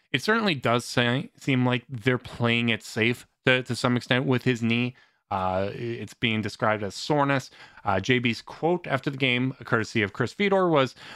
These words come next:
"We need to get him into a place better than he was. If Isaac doesn't play, it's because he's in real discomfort. We've gotta make sure we're taking those steps to get him to a place of comfort and safety. That's more important.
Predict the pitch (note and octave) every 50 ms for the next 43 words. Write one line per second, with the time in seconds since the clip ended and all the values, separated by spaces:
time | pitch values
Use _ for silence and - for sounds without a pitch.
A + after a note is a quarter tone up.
0 | - - D#3 F#3+ G#3+ A3 A3 G#3+ - D3+ C3 C3 B2+ A#2+ B2+ B2+ B2 B2+ - A2+
1 | A#2 A2+ - - A#2+ A2+ G#2 G2+ G2 _ _ _ _ - B2 B2 A#2+ - - A2
2 | - C3 C#3 D3 C3+ C3 B2 A2+ A2 A2+ G#2 F#2+ F#2+ F#2+ F2+ E2 D#2 _ _ _
3 | _ _ _ _ _ _ _ - B2 A#2+ - C3 D3 C#3+ C#3+ D3 - D3+ C3 A#2+
4 | C3 A#2+ - D#3+ F3 E3+ E3+ D#3 D3 C3 - - - A#2 - - A#2 A2+ G#2 A2+
5 | G#2+ G#2+ G#2 - - A2 G2+ G2 G#2+ A2 G#2+ G#2 G#2 G2+ - - - D3 C#3+ C3
6 | - D3 C#3 - - - - _ _ _ - G#2 G#2 C3+ C3+ C#3 C#3+ C#3 C3 -
7 | - C#3+ C3 A#2+ A2 A#2 - B2 C#3+ C#3 - D3 C#3 C3 B2+ - - B2 A2+ -
8 | - A#2+ G2 F2+ A2+ B2+ C#3+ C#3+ C3 - C3+ A#2+ - - B2 A2+ G#2+ - - G2
9 | - - C3+ D3 - D#3+ D#3 C#3 C3+ A#2 A#2 - - G#2+ G2 G2 - - G#2+ G2+
10 | G2 G2 - _ _ _ _ _ - - A2+ A#2 - - B2 G#2+ G2+ G2 F2 -
11 | F#2+ D#2+ D#2 E2 -